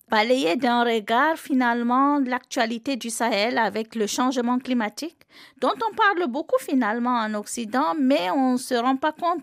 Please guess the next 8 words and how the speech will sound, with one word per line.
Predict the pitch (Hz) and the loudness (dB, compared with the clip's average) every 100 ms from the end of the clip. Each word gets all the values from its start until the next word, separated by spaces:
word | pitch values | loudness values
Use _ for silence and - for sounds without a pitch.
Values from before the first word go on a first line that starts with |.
| - | -6
des | 240 | -6
conséquences | 220 - 294 285 - 285 330 381 311 | -4 0 2 2 0 -2 0 0 0
sur | - 262 | -2 0
le | 247 226 | 2 2
terrain, | 254 254 302 320 - - - - | 2 2 2 -4 -10 -20 -18 -6
avec | - 220 254 | -4 -4 -4
l'insécurité | 233 233 226 233 233 254 | -4 -4 -6 -6 -2 0
alimentaire | - 214 233 220 233 269 254 262 269 | 2 0 -2 -4 -4 -4 -2 0 -2